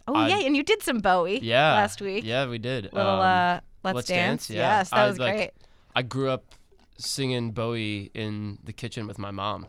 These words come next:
Speaker 2: So
Speaker 1: Awesome.
Speaker 2: it's like, he's, he's got a, a real place in my heart.
Speaker 1: What's your favorite Bowie record?
Speaker 2: Um, man, Ziggy Stardust is so good.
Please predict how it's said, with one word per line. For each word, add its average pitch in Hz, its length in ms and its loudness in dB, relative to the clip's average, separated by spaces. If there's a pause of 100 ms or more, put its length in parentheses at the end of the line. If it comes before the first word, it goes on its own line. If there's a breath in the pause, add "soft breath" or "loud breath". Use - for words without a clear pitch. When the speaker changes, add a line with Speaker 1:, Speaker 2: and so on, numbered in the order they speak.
Speaker 2:
So - 60 -20 (100)
Speaker 1:
Awesome. 185 280 -2
Speaker 2:
it's 160 100 -6
like, 101 340 -8 (720)
he's, 110 240 -10
he's 113 160 -10
got 107 160 -2
a, 101 180 -4 (100)
a 107 40 -12
real 101 140 -8
place 104 240 -12
in 101 60 -12
my 92 80 -12
heart. 98 300 -10
Speaker 1:
What's 196 160 -8
your 196 60 -14
favorite 190 340 -6
Bowie 175 500 -8
record? 156 460 -12 (560 soft breath)
Speaker 2:
Um, 160 600 2 (1500 loud breath)
man, 127 160 0
Ziggy 127 240 -4
Stardust 107 440 -8
is 95 80 -16
so 90 400 -12
good. - 220 -18